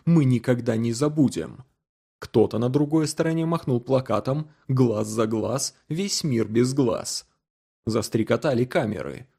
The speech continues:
защебетали птицы. Рефрижераторы подъехали к навесу для оркестра,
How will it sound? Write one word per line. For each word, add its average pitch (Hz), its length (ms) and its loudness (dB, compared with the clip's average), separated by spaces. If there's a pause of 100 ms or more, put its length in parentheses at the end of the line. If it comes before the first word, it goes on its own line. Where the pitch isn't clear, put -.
(100)
защебетали 180 760 0
птицы. - 720 -4 (420)
Рефрижераторы 123 880 2
подъехали 139 560 0
к 113 100 -10
навесу 143 480 0
для 131 220 2
оркестра, 123 680 -2